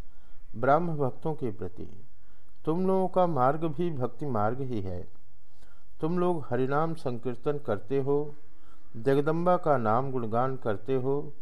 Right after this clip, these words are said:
तुम धन्य हो, तुम्हारा भाव बहुत अच्छा है। वेदांतवादियों की तरह तुम लोग संसार को स्वप्नवत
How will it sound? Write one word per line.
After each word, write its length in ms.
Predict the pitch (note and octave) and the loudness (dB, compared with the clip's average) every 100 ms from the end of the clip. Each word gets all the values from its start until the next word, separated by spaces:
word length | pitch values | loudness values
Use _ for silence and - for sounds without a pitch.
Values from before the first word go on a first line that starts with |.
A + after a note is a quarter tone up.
| - - - - | -2 -4 -2 -2
तुम 180 | B2+ G#2+ | 0 0
धन्य 300 | G#2 G#2 F#2 | 0 0 0
हो, 340 | F#2 F2 - - - - - - | -2 -2 -2 -2 -2 -2 -2 -2
तुम्हारा 440 | D3+ D3 E3 F3 E3+ | 0 0 2 2 2
भाव 260 | C3 C#3+ | 4 4
बहुत 320 | C3 A2+ C3 | 2 0 0
अच्छा 380 | - - - A2+ | -2 -2 0 0
है। 220 | F#2+ F2+ E2 - - - - - - - - | 0 -2 -2 -4 -4 -4 -4 -4 -4 -4 -2
वेदांतवादियों 1080 | A#2+ D#3 E3 F#3+ F#3+ F3+ C#3+ C3+ C#3 F3 F3+ | 0 2 4 2 2 2 6 6 4 0 0
की 160 | F3 D#3+ | -2 -2
तरह 300 | D#3 D3+ D3+ | 2 2 2
तुम 300 | D3 C3+ C#3 | 0 0 4
लोग 240 | D3 C#3 | 4 2
संसार 580 | - A2+ G#2+ B2 C3 C#3 | 0 -2 0 2 2 2
को 360 | G2 G2+ F#2 C#3 - - - - - - | 0 -2 -2 -2 -4 -4 -4 -4 -2 0
स्वप्नवत 600 | D#3+ D#3 D#3+ E3+ F3 | 0 0 0 0 0